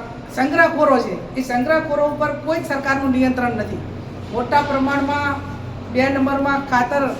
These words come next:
એડવાન્સમાં ખરીદી લે અને પછી, અ, ખેડૂતોને ડબલ ભાવે એ ખાતર આપે, એટલે જે સંગ્રહખોરો છે એ ક્યાંક ને ક્યાંક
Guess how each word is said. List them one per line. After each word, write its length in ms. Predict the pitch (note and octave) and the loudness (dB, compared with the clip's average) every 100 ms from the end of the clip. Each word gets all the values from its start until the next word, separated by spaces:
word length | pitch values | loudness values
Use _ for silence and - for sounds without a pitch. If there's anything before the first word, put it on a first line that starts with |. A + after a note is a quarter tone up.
| - A3+ | -6 0
એડવાન્સમાં 560 | B3 C4+ C4 C4+ C4 | 2 2 0 -2 -2
ખરીદી 300 | B3 C4 C#4+ | 0 0 0
લે 160 | C#4 C#4+ D4 - - - - - - - | 2 2 2 -8 -12 -12 -12 -12 -12 -4
અને 180 | B3 C#4+ | 0 0
પછી, 640 | C4+ C4 D4 D4 D4 C#4+ - - - - - A#3 | 0 -2 -2 -2 -2 -4 -8 -12 -12 -12 -12 -6
અ, 260 | A#3 A#3 B3+ | -2 0 2
ખેડૂતોને 560 | C4 C#4+ D4+ C#4+ - - - - | 2 6 4 4 0 -6 -10 0
ડબલ 260 | B3 C#4 B3+ | 2 2 2
ભાવે 380 | A#3 C4 C#4 C#4 B3 - B3+ | 2 2 0 -2 -6 -8 -6
એ 60 | |
ખાતર 340 | B3+ A#3+ A#3+ C#4 | -2 -2 0 2
આપે, 280 | C4+ C#4 D4 D4 - - - - A#3 | 2 4 2 0 -8 -14 -14 -10 -6
એટલે 320 | C4 C#4+ D4 D4 - - - | 2 2 2 -2 -8 -12 -6
જે 80 | C4 | -2
સંગ્રહખોરો 680 | B3+ B3+ D4+ D4 C4 C#4+ C#4+ | 2 2 2 2 2 2 2
છે 140 | C#4+ C#4+ C#4 C4+ | 2 2 0 -4
એ 20 | |
ક્યાંક 320 | C4 C4 C4+ C#4 | -2 0 0 -2
ને 140 | C#4+ | -4
ક્યાંક 320 | C#4+ D4 C#4 | -2 -2 -2